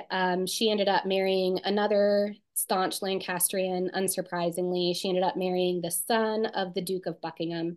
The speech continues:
So she, um, had a really loving relationship with him for the most part, and he really helped her to navigate what were some extremely dangerous waters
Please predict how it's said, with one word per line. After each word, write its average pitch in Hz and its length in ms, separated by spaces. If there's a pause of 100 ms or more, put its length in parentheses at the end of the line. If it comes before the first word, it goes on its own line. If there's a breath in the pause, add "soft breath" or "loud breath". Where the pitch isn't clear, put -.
So 196 320
she, 208 600 (100)
um, 190 540
had 262 180
a 240 40
really 202 220
loving 180 360
relationship 175 640
with 165 140
him 185 200
for 180 140
the 170 80
most 170 280
part, 175 380
and 196 180
he 254 200
really 247 280
helped 185 340
her 190 320
to 185 120
navigate 175 880
what 226 300
were 240 280
some - 240
extremely 247 480
dangerous 180 500
waters 165 600